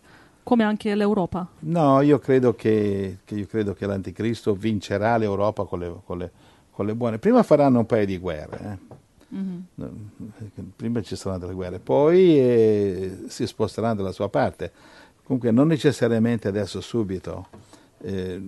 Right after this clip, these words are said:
Speaker 2: adesso subito la Russia non prenderà la,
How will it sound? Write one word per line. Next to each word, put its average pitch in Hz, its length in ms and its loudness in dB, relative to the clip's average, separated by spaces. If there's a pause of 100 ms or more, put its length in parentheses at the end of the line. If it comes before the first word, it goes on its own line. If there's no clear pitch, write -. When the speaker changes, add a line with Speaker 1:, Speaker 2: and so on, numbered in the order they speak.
(300)
Speaker 2:
adesso 107 480 -2
subito 139 680 2
la 117 140 4
Russia 117 380 0
non 113 180 0
prenderà 104 680 -2
la, 90 440 -8